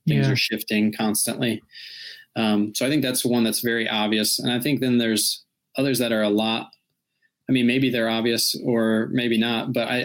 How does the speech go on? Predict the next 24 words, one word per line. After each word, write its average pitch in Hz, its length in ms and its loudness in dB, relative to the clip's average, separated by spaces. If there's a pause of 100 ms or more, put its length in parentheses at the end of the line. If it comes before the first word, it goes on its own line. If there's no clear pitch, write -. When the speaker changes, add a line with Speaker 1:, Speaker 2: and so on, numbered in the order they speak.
Speaker 1:
I 123 40 -2
think, 117 280 -2 (1700)
I 127 80 -4
think 135 340 -4
the - 80 -2
first 135 260 0
people - 180 0
that 110 120 -2
come 120 180 0
to 113 60 4
mind 110 240 2
for 117 60 0
me 110 100 4
are 107 80 2
the 101 60 2
people 117 260 0
that 107 100 2
have 101 100 0
been 104 120 0
excluded 117 600 0
from 131 180 2
the 120 60 2
church - 520 -2 (280)
or 104 580 2